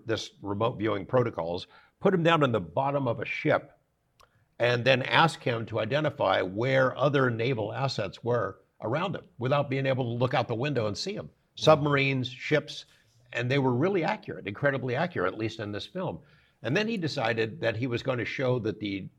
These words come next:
Speaker 1: the technology, the, the techniques could be taught to anyone. So we walked in to our second meeting with him and he had a whole room full of, of women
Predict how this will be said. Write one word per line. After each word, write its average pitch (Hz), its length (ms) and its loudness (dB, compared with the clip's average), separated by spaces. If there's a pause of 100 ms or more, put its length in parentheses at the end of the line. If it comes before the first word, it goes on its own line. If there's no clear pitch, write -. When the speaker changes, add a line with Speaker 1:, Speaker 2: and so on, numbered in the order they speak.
Speaker 1:
the 95 160 -4
technology, 117 840 -4
the, 98 280 -4
the 90 80 -4
techniques - 560 -4
could 113 200 -6
be 110 120 -4
taught 147 240 0
to - 120 -6
anyone. 156 380 -4 (360)
So 139 140 0
we 208 180 2
walked 156 360 2
in 131 420 -2 (280)
to 123 120 0
our 104 80 6
second 143 380 0
meeting 120 240 -2
with 90 160 -4
him 101 380 -4 (460)
and 110 360 0 (220)
he 131 60 -4
had 123 80 0
a 110 40 2
whole 185 180 0
room 151 360 0
full 135 200 2
of, 120 220 -2 (160)
of 104 180 0
women 208 300 0